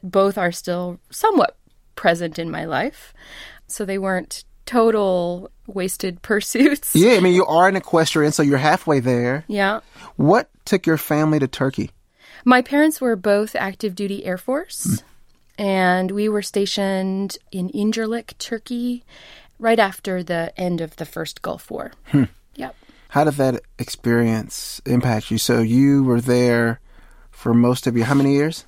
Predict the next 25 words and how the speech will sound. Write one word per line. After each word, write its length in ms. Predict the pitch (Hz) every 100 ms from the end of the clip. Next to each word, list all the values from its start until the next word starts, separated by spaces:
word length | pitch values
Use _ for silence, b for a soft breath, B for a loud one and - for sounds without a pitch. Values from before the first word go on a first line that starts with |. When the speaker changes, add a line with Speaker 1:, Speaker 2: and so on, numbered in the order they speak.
| -
Speaker 1:
I 120 | 226
was 120 | 247
there 120 | 285 277
for 140 | 262
two 260 | - - 262
years. 360 | 254 190 214
Speaker 2:
For 80 | -
two 120 | -
years. 240 | 117 104 -
Speaker 1:
Yep. 320 | 113 104 110 - _
And 160 | 214 196
I 100 | 190
had 120 | 196
done 160 | 196 185
my 120 | 185
first 280 | - 208 -
year 80 | 196
of 60 | 180
high 100 | 185
school 260 | - 180
in 220 | 185 175
New 100 | 170
Mexico. 580 | 160 - - - - 220 - - -
Speaker 2:
Hmm. 680 | 160 175 135 107 101 87 101
Speaker 1:
Yeah. 160 | -